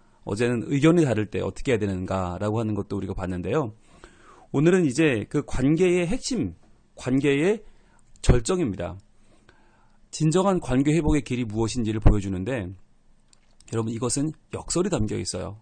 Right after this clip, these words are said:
그래서 오늘 십오 장은 매우 중요한 장이고 십이 장부터 십오 장까지의 관계 회복의, 아, 가장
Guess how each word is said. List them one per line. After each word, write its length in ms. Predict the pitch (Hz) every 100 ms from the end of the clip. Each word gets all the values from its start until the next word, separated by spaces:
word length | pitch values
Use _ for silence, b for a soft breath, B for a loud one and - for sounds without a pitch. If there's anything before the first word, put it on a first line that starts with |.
| -
그래서 240 | - 110 127
오늘 220 | 107 113
십오 200 | 113 160
장은 380 | 143 110 139 95 -
매우 200 | 107 113
중요한 340 | 113 113 120
장이고 480 | 107 92 92 104 151 B B B B B
십이 240 | - 196 202
장부터 320 | 190 165 170
십오 240 | 156 175
장까지의 720 | 170 160 143 123 123 135 170 160 -
관계 640 | - 120 131 139 131 120
회복의, 480 | 165 139 131 165 202 - _ - _ _
아, 180 | - 101
가장 460 | - 110 120 117